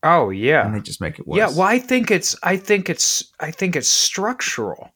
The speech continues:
Speaker 1: I think it's, it's set up almost to encourage this, like,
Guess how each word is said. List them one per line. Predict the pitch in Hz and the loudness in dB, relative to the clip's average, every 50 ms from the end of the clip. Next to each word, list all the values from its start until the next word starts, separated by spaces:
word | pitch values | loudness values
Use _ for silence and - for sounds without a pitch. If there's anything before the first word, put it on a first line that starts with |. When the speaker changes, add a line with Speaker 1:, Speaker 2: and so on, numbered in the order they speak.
| _ _ _ _ _ _ _ _ _ _ _ _ - | _ _ _ _ _ _ _ _ _ _ _ _ -6
Speaker 1:
I | 131 143 | -4 -2
think | 143 - 190 185 170 170 | 0 2 2 2 4 2
it's, | 160 - - - - - _ - | 2 2 2 0 0 -2 _ -6
it's | 151 143 135 - | -8 -6 -4 -2
set | - - - - 180 170 165 151 | -2 0 0 0 0 0 0 0
up | 170 185 170 - - | 0 -2 -2 -4 -6
almost | - - 160 175 180 180 165 160 147 - - | -6 -2 0 2 2 2 2 2 0 -2 -4
to | - - - 156 | -4 -6 -4 -4
encourage | 147 135 - - - 165 170 170 160 143 123 - - | -6 -6 -6 -4 0 2 4 4 4 2 2 0 -4
this, | 131 135 120 - - | -2 -2 0 0 0
like, | 131 120 117 - - | 0 -2 -4 -4 -8